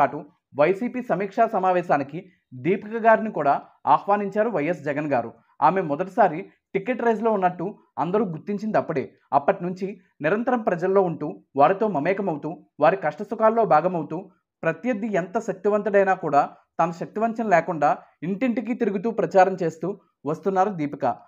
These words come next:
గడిచిన స్థానిక సంస్థల ఎన్నికల్లో టీడీపీ కంచుకోటగా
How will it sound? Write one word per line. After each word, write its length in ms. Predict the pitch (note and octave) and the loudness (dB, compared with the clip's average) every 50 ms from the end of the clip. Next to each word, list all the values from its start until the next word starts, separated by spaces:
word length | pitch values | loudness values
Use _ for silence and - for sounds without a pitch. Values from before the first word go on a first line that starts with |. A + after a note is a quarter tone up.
| _ _ _ - | _ _ _ 0
గడిచిన 300 | D3+ D#3+ F#3+ F#3+ A#3 A#3 A3+ A3+ | 0 2 2 0 -4 -4 -4 -2
స్థానిక 280 | - F3 E3+ F#3+ F#3+ G#3 | 0 0 0 0 -2 -4
సంస్థల 400 | G3+ A3+ G#3+ G3+ - - G3+ G3 | -4 -4 -6 -4 -2 -2 0 0
ఎన్నికల్లో 460 | D#3 C#3+ D3+ D3+ D#3+ D#3+ C#3+ C#3 D#3 E3+ - _ _ _ - | 0 0 -2 -2 -2 -2 0 -2 -2 -4 -8 _ _ _ -6
టీడీపీ 360 | F3 F#3+ F#3 B3 C4 C4 C4 | -4 -2 -2 -2 -2 -4 -4
కంచుకోటగా 600 | - - G#3 G3 F#3+ G#3+ F#3 G#3 G#3 G#3+ G3+ G#3+ | -4 -2 -2 -4 -2 -2 0 0 0 2 4 2